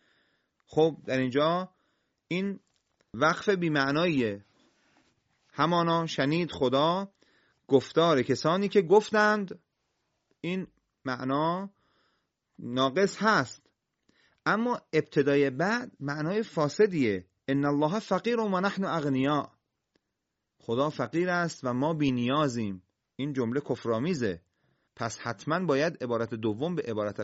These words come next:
قبل وصل بشه و با عبارت قبلی خونده بشه.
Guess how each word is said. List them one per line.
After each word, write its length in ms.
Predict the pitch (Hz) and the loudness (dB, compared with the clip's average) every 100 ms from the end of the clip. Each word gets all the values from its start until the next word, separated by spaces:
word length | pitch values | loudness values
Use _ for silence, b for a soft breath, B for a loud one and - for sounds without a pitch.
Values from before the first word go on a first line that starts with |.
| - | -4
قبل 360 | 127 165 160 127 _ _ _ - | -2 -2 -6 -12 _ _ _ -8
وصل 480 | 117 160 165 - | 0 2 2 -2
بشه 240 | 107 101 107 | -4 -4 -4
و 140 | 101 | -4
با 140 | 104 104 | -4 -4
عبارت 300 | 104 110 120 | -4 -4 -4
قبلی 380 | - 107 131 | -4 -4 -4
خونده 300 | 165 110 98 | -6 -4 -6
بشه. 320 | 90 90 87 | -6 -8 -12